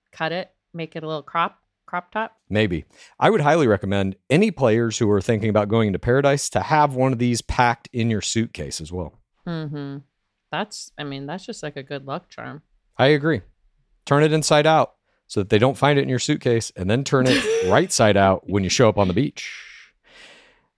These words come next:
Speaker 2: Anyway.
Speaker 1: Ooh, oh my God. If someone entered in a twenty twenty-four shirt.
Speaker 2: It would never be on screen. They don't allow logos and stuff like that. It's a licensing nightmare. But
Speaker 1: I would do the opposite of have a
Speaker 2: You know what?
Speaker 1: wait and have a poop baby.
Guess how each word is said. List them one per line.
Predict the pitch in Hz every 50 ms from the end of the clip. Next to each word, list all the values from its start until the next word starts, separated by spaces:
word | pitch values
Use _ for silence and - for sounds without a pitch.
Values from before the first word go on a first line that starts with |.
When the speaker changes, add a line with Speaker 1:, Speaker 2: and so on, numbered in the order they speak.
| _ _ _ _ -
Speaker 2:
Anyway. | 175 156 - 190
Speaker 1:
Ooh, | 190 180 165 156 - _
oh | 175 165
my | 160 160 147 131 123
God. | - 131 127 135
If | 139 135
someone | - - - 214 165
entered | 151 143 143 151 156 156
in | 156 156 147
a | 135 131
twenty | 131 _ _ - 151 143 147
twenty-four | 143 - 156 147 143 143 151 143 147 156 156
shirt. | - 175 175 180 185 - -
Speaker 2:
It | - 127
would | 123 127
never | 135 139 123 120 107
be | 104 110
on | 98 92 82
screen. | - - - 95 87 76 71 - _ _
They | - 104
don't | 101 101 98
allow | 95 92 92 90
logos | 85 82 82 82 80 80 76 76
and | 76 76
stuff | - - 78 71 -
like | 71 69 -
that. | - 73 69 64 _ _
It's | - - -
a | 85 80 80
licensing | 76 92 98 98 98 90 - - 87 82
nightmare. | 82 82 76 69 71 67
But | - - 180 165 - -
Speaker 1:
I | 160 170
would | 170 170 165
do | 160 170 160
the | 160 151 - -
opposite | 147 156 165 165 - 175 165 - - 160 147 -
of | - 139 -
have | - 139 139 139 147
a | 139 135
Speaker 2:
You | 117 117
know | 131
what? | 127 127 143 175 170
Speaker 1:
wait | 160 147 147 143 135 - - -
and | 139 135 135
have | 131 127
a | 131 123
poop | - - 127 - -
baby. | - - - - - - -